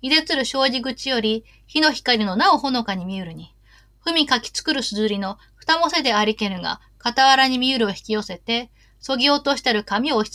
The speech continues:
包みたる道のくがみの傍らに、ただお家を思うことを書き作れど、他なる灯火の光なれば、筆の立ちども見えずと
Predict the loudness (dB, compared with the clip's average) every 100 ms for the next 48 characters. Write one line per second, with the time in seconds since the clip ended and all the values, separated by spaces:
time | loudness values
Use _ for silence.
0 | -12 -6 -4 -2 -4 -6 -18 _ -4 0
1 | -2 -2 0 0 2 -2 -2 -2 0 0
2 | 0 -2 -4 -6 -16 -12 -2 2 2 0
3 | -2 2 2 2 0 -2 -4 -4 -4 -6
4 | -8 -6 -6 -6 -10 -16 _ _ _ -8
5 | 0 4 4 2 -2 -2 -2 -2 0 -2
6 | 0 0 2 -2 -2 -2 -2 -6 -20 _
7 | 0 2 2 2 2 2 2 2 0 -4
8 | -14